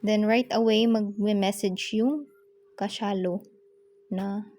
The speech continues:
natanggap na nila yung bayad natin. Check the message.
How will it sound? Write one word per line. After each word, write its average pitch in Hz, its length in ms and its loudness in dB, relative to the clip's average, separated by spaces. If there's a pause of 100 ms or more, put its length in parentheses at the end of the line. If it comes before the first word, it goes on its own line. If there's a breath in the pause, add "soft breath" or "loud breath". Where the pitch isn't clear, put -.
(400)
natanggap 185 400 -6
na 180 80 -4
nila 180 320 -4
yung 175 160 -6
bayad 170 260 -4
natin. 190 360 -8 (2750)
Check 214 180 -6 (180)
the 196 300 -2
message. 214 640 -6